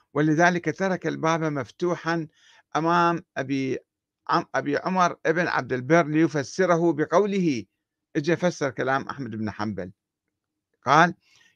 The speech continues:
"يريد أنها تقضي عليه وتبين المراد منه". نفس الشيء صار يعني، أي بما ينسجم مع نظرية يحيى بن كثير، والتي تحرج الإمام أحمد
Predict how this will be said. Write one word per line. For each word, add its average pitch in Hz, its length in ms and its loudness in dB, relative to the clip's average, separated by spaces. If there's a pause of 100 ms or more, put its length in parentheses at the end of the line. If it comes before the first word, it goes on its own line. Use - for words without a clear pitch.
"يريد 185 840 4 (920)
أنها 170 520 2
تقضي 220 560 0
عليه 156 680 4
وتبين 190 720 0
المراد 175 460 4
منه". 117 520 -2 (1400)
نفس 160 240 -2
الشيء 120 220 -10
صار 90 240 -14
يعني، 87 300 -16 (480)
أي 156 120 4
بما 175 320 4
ينسجم 196 640 -2 (300)
مع 143 200 2
نظرية 147 640 0
يحيى 160 300 -2
بن 123 140 -6
كثير، 190 600 -4 (500)
والتي 170 440 2
تحرج 202 600 0
الإمام 151 420 0
أحمد 143 440 -4